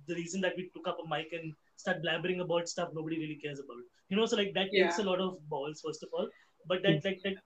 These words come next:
Speaker 1: ultimate ego boost is the, is the applause break or, like, you know, "Hey, we connected with you on that joke."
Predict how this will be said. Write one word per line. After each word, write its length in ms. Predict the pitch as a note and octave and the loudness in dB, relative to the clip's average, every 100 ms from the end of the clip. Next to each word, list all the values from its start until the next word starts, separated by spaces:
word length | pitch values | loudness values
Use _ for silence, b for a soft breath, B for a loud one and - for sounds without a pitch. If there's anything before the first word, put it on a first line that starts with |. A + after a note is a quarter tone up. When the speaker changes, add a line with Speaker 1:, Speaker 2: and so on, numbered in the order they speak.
| _ F3 | _ -2
Speaker 1:
ultimate 420 | F3+ G#3 G#3+ G#3+ - _ _ F#3+ | -2 0 0 -2 -12 _ _ -6
ego 240 | F#3 G#3+ | 4 4
boost 260 | F3+ G3 F#3+ | 4 0 0
is 80 | |
the, 240 | F#3+ F#3 F3+ | 0 0 -2
is 140 | F#3+ | -4
the 120 | E3 E3+ | -2 -2
applause 300 | E3 D#3+ - | 2 0 0
break 260 | D3+ D3+ | -6 -6
or, 80 | D3+ | -6
like, 180 | D3+ D3+ | -6 -6
you 80 | F3+ | -6
know, 80 | F3 | -2
"Hey, 400 | F#3 F#3+ D#3 C#3 - | 2 2 0 -8 -10
we 180 | E3 D#3+ | -14 -8
connected 260 | D#3+ D#3+ - | -10 -10 -14
with 100 | D3 | -10
you 100 | D3 | -10
on 80 | D3 | -8
that 180 | C#3 D3+ | -10 -8
joke." 180 | G3 | -10